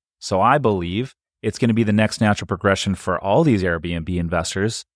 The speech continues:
Um, I was at the Bigger Pockets conference in October of last year here in San Diego, and literally every other person I met was like, "Hey, Rich, I'm investing in Airbnbs and I cannot wait to do my first boutique hotel." So I feel it's just a matter of time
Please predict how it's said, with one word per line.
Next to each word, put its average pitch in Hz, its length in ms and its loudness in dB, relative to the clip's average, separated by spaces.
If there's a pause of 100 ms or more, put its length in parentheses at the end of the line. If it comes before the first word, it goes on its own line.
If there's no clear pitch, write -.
(200)
Um, 95 160 2
I 95 100 4
was 98 120 2
at 92 80 0
the 87 60 -8
Bigger 98 260 2
Pockets - 380 0
conference 92 520 -2
in 87 360 -6 (260)
October 143 580 0
of 85 120 0
last 85 280 -2
year 92 100 0
here 90 140 -2
in 87 80 -2
San 87 240 -4
Diego, 90 380 0
and 90 160 -2 (240)
literally 120 380 2
every 113 240 2
other 107 160 2
person 107 320 -2
I 92 80 0
met 110 320 0
was 92 160 -4
like, 87 140 -2
"Hey, 107 140 2
Rich, 101 280 0
I'm 92 100 0
investing 98 400 -2
in 95 80 0
Airbnbs 92 580 0
and 87 100 -2
I 85 40 -2
cannot 87 400 -6
wait 113 380 0 (380)
to - 100 -4
do 98 160 4
my 92 120 2
first - 280 0
boutique 90 320 -2
hotel." 82 340 -4
So 85 180 -6
I 113 140 4
feel 92 360 -2 (300)
it's 98 120 -6
just 104 160 -2
a 98 40 2
matter 92 280 0
of 82 80 -4
time 98 440 0